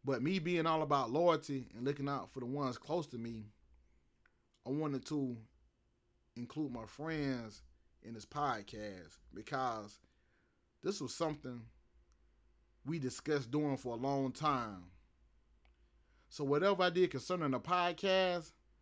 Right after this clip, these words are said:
I wasn't gonna do without them. You know, things never go as you planned it when you just sitting around drinking and bullshitting and conversating.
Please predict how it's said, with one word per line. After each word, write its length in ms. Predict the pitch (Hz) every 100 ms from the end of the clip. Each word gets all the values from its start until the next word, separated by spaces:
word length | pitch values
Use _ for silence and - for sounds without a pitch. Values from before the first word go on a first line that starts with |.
| _ _ _ _ _ -
I 40 |
wasn't 340 | 160 175 135
gonna 200 | 139 143
do 300 | 135 165 143 113
without 320 | 113 127 110
them. 440 | 117 147 120 98 90 - - _ _ - - - - - _ - _ _ _ _ _ -
You 100 | 151
know, 340 | 175 135 123 104 - - - -
things 360 | 190 208 170
never 280 | 131 180 165
go 260 | 139 175 170
as 180 | 151 151
you 80 |
planned 360 | 143 160 175 156
it 40 |
when 140 | 127 135
you 100 | 156
just 220 | 135 -
sitting 180 | 147 131
around 360 | 131 135 131
drinking 360 | 117 131 131 120
and 140 | 110
bullshitting 560 | 117 151 131 - 123 107
and 100 | 107
conversating. 760 | - 165 123 - 110 76 95